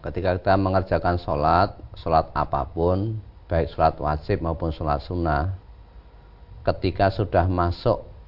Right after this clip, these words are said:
waktunya, bukan waktunya lagi, misalnya kita tadi yang ditanyakan mengerjakan sholat witir, kemudian sudah terdengar azan subuh,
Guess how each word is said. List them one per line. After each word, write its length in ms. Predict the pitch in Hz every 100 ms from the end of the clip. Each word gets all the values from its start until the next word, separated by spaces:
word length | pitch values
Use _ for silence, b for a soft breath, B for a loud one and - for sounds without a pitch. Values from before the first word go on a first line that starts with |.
| -
waktunya, 960 | - 92 85 - - 90 82 73 78 107 113 139 - - - -
bukan 340 | 95 - 87 90
waktunya 480 | 90 - 110 104 90
lagi, 480 | 80 76 - 78 117 - - - - - - - - - - - -
misalnya 400 | - 85 82 87
kita 300 | 87 82 92
tadi 340 | 85 80 98 82
yang 140 | 82
ditanyakan 420 | 78 76 73 90
mengerjakan 460 | 90 82 80 78 87
sholat 260 | - 82 80
witir, 400 | 64 - 76 67 - - - - - - - - - - - - - - - - - - - -
kemudian 560 | 117 117 113 117 127
sudah 320 | 117 110 107
terdengar 640 | - 107 98 87 95 113 123 110 - -
azan 320 | 87 85 85
subuh, 420 | 85 85 - 80